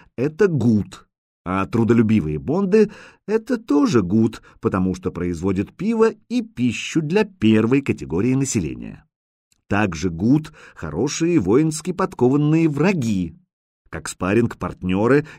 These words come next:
и транспортное средство для отправки героев наверх для дальнейшего обучения в Валхалле. Хотя в процессе смертоубийства избранных принимали участие не только злые вороги,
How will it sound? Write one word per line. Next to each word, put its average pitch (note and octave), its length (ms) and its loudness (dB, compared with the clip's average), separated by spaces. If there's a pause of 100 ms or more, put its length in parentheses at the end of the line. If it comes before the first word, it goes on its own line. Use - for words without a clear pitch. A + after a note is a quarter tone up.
и C3 80 -2
транспортное F2 800 -6
средство G3 680 -2
для C#3 220 2
отправки C#3+ 460 -4
героев E2+ 460 -4
наверх B2 500 0 (220)
для F#3+ 220 -4
дальнейшего C#3 640 -2
обучения F#2+ 580 -4
в G2+ 80 -4
Валхалле. D2 600 -6 (840)
Хотя G3 320 -2
в G3 100 -8
процессе F3+ 560 0
смертоубийства D3 840 0
избранных C3+ 680 4 (260)
принимали G#2 400 0
участие G#2 640 0
не E2 140 -6
только F#3+ 420 0
злые C3 340 8
вороги, E2+ 580 2